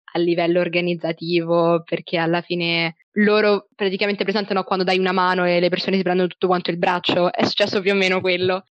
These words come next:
Quindi ci sono stati un po' di problemi sotto quell'aspetto lì, però in generale diciamo che comunque asad, correggimi se sbaglio, siamo una realtà abbastanza, non lo so, denigrata dagli altri movimenti ambientalisti, si può dire,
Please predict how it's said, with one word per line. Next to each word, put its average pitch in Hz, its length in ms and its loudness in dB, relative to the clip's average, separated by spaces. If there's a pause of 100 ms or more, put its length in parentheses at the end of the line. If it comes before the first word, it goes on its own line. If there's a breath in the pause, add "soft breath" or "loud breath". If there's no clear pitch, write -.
(100)
Quindi 208 600 0
ci - 80 -10
sono 196 160 -2
stati 185 200 -2
un 190 60 -4
po' - 120 -4
di 190 140 0
problemi 180 520 -4
sotto 190 300 -10
quell'aspetto 185 720 -6
lì, 196 360 -4 (680)
però 262 380 2
in 220 140 -6
generale 247 380 -2
diciamo 233 380 -2
che 175 320 -6
comunque 214 720 -8 (520)
asad, 208 400 -2
correggimi 190 460 -2
se 202 140 -4
sbaglio, 208 380 -2
siamo 175 280 -6
una 175 120 -4
realtà 190 340 -4
abbastanza, 190 720 -8 (420)
non 202 120 -10
lo 214 40 -6
so, 190 340 -4
denigrata 190 840 0 (100)
dagli 180 540 -2
altri 180 460 0
movimenti 180 440 0
ambientalisti, 180 720 -4
si 180 140 -12
può 185 140 -6
dire, - 460 -4